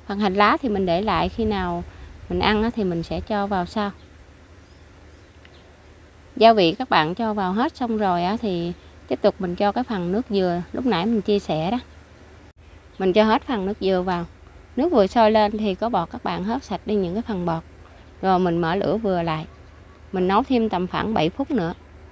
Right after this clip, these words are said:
Bởi vì măng mình luộc cũng đã chín rồi. Mình chỉ nấu để cho thấm gia vị mình ăn á. Rất là thơm luôn các bạn ơi. Mình kho nước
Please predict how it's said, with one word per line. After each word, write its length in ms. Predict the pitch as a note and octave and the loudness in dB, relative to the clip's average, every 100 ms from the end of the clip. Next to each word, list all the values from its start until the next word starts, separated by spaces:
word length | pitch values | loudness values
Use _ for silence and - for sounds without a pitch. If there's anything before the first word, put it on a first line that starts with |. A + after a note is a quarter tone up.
| - | -4
Bởi 120 | F#3 | 2
vì 160 | B3 G3 | 4 4
măng 260 | G3 G3 | 4 2
mình 140 | G3 F3 | 0 0
luộc 140 | E3+ - | 0 -2
cũng 140 | G#3+ | -4
đã 120 | F#3+ | -2
chín 260 | - B3 E4 | -2 -2 0
rồi. 120 | A3 F3+ - - | -4 -6 -12 -10
Mình 160 | E3 E3 | -8 -4
chỉ 120 | E3+ | -2
nấu 240 | G3+ G3 | 0 2
để 120 | F#3+ G3+ | 2 0
cho 160 | G#3 | 0
thấm 240 | G#3+ A#3 C#4+ | -2 0 2
gia 120 | G#3+ | 2
vị 220 | F3+ D#3 | 2 0
mình 180 | F3+ E3+ | 0 -2
ăn 220 | G#3 G3 | -4 -4
á. 80 | A#3 - - - - - - - - - - - - - - - - - - - - - | -6 -8 -20 -20 -20 -20 -20 -20 -20 -20 -20 -20 -20 -20 -20 -20 -20 -20 -20 -20 -14 -8
Rất 180 | C4 B3 | -4 -4
là 80 | |
thơm 320 | F#3 A3+ G#3+ G#3+ | 0 2 4 2
luôn 140 | G#3 | 0
các 140 | A#3 | -2
bạn 200 | - F3 | -2 -2
ơi. 120 | G3 G3 | -2 -2
Mình 180 | F3+ | -2
kho 200 | F3+ G#3 | -4 -2
nước 120 | G3+ | -2